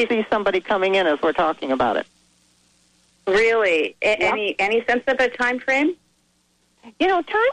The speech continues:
Speaker 1: frames are difficult for me because angels have never had a physical body, so they've never lived in time and space, and so they don't really n-, understand that. But, uh, I
Speaker 2: Okay.
Speaker 1: can al-, already see him in your presence,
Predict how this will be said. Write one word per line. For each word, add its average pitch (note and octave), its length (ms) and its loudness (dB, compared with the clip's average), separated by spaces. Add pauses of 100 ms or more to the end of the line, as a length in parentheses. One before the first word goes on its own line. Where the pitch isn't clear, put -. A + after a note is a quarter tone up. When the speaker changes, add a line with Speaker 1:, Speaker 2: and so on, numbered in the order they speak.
Speaker 1:
frames A#4 280 2
are D4 120 2
difficult C4+ 720 -2
for C#4+ 220 0
me D4 180 0
because A#3+ 380 0 (100)
angels B3 440 0
have G#3+ 160 -2
never G#3 360 0
had D4 240 0
a B3 100 -2
physical A3+ 460 0
body, D#3 520 -2
so D3 100 -2
they've D#3+ 180 0
never F3+ 320 0
lived G#3 280 0
in E3+ 100 -2
time D3+ 340 0
and C#3+ 140 -2
space, C#3+ 460 0
and E3+ 180 -4
so G3+ 100 2
they G#3 160 2
don't B3 300 0
really A#3 240 2
n-, G3+ 180 0
understand A3 720 0
that. D4 260 2 (420)
But, G#3 340 -2
uh, G3+ 220 0
I F3+ 80 -2
Speaker 2:
Okay. G3+ 140 0
Speaker 1:
can A3+ 100 -2
al-, A3+ 260 0
already G#3+ 420 -2 (120)
see B3+ 160 0
him G3+ 180 0
in G#3 300 2
your F#3 400 2
presence, A3 600 -2